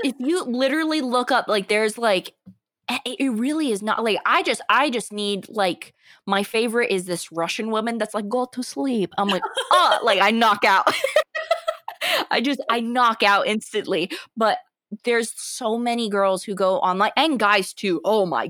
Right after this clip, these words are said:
Speaker 1: God, the guys, when they do it, it's weird. I will watch it just to cringe at sometimes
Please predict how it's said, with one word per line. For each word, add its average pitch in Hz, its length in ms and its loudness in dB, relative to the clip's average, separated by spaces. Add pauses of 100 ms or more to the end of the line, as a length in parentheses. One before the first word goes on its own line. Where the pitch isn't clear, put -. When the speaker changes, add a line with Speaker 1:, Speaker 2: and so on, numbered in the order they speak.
Speaker 1:
God, 170 380 2
the 160 80 -6
guys, 170 440 2
when 160 140 -4
they 165 160 0
do 160 220 -4
it, - 100 -6
it's 165 240 -8
weird. 160 420 -2 (360)
I 208 520 4
will 196 180 0
watch 175 340 0
it - 120 -10
just - 280 -8
to 160 80 -12
cringe 165 640 -6
at 151 240 -2
sometimes 147 580 -4